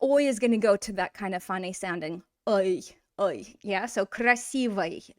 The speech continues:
красивой. Okay, next one. Let's do большая.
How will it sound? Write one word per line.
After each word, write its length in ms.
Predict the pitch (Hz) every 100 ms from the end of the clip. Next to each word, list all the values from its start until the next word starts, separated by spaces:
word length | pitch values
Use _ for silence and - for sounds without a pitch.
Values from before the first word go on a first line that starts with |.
| -
красивой. 1300 | 226 233 240 - - 277 277 247 226 196 180 - - _ _ - - - -
Okay, 280 | - 233 349 466 - -
next 400 | 311 415 - -
one. 220 | 175 123
Let's 240 | 240 285
do 260 | - 370 349 -
большая. 1080 | 240 285 302 294 - - 381 370 349 285